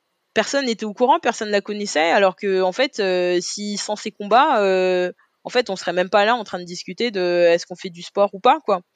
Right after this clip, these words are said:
Donc, euh, c'est pas tant, euh, la,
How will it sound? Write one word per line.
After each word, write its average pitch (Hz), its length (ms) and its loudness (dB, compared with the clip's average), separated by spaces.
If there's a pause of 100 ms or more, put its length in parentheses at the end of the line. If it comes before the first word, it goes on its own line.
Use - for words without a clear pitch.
(440)
Donc, 196 240 -4
euh, 190 260 2
c'est 202 200 -6
pas 262 160 4
tant, 339 340 -2
euh, 196 580 4 (360)
la, 190 180 4